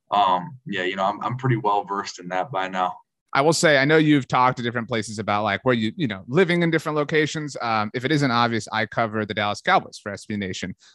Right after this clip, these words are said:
Speaker 2: Um, and so, you know, my family hates that the Cowboys play every Thanksgiving. Like, it ruins my holiday every year. You know what I mean? So, like, you got that to look forward to if things go one way. Yeah, have you considered that element to potentially playing in Detroit?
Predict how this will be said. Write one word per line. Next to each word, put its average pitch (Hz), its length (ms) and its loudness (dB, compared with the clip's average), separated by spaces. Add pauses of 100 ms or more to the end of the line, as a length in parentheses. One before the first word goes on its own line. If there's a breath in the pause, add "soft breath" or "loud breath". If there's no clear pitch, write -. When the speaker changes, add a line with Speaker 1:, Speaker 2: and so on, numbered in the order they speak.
(120)
Speaker 2:
Um, 101 400 2
and 120 160 0
so, 131 540 4 (100)
you 156 80 4
know, 127 160 2
my 139 240 2
family 127 460 -4
hates 123 500 -6
that 117 120 -6
the 117 60 -4
Cowboys 113 460 0
play 117 240 2
every 104 160 -4
Thanksgiving. 107 580 -6
Like, 120 140 0
it 127 80 4
ruins 131 800 4 (100)
my 123 220 2
holiday 110 480 2
every 98 220 -4
year. 98 200 -2
You 98 120 -6
know 120 80 2
what 120 60 2
I 120 40 -2
mean? 135 240 -2
So, 156 120 -4
like, 131 180 -4 (120)
you 160 80 -4
got 175 240 -2
that 185 160 0
to 190 80 -4
look 160 180 -4
forward 135 280 -4
to 139 120 -4
if 127 120 -4
things 165 240 -4
go 151 140 0
one 127 340 -2
way. 127 280 -2
Yeah, 127 220 -4
have 151 140 0
you 170 80 0
considered 170 480 -4
that 151 260 0
element 131 360 -4
to 120 80 -16
potentially 113 460 -6
playing 104 220 -4
in 98 60 -8
Detroit? - 260 -14